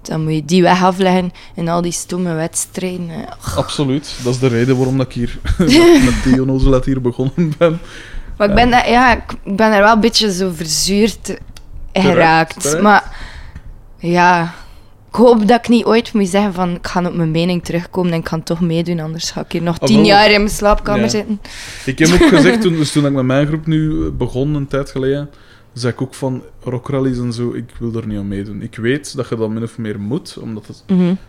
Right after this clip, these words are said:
Speaker 2: er staan altijd wel organisatoren in, in de zaal, zeker bij de grotere, hè, Rockvonk of, eh, Humus Rock Rally of noem maar op.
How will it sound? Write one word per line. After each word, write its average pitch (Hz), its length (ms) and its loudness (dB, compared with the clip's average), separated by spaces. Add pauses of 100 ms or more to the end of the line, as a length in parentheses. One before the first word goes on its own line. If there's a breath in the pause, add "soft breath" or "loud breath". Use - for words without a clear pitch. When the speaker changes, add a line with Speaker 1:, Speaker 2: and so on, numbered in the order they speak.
Speaker 2:
er - 100 -16
staan 110 260 -8
altijd 117 300 -10
wel 120 100 -4
organisatoren 113 760 -6
in, 123 160 -8
in 123 140 -10
de 113 100 -10
zaal, 107 220 -6
zeker 120 440 -6
bij 110 80 -8
de 107 100 -8
grotere, 127 440 -6
hè, 120 480 -10
Rockvonk 104 460 -14
of, - 220 -16
eh, 90 60 -14 (560 soft breath)
Humus 95 280 -12
Rock 101 200 -12
Rally 101 280 -8
of 90 140 -14
noem 101 140 -8
maar 98 120 -10
op. 135 140 -12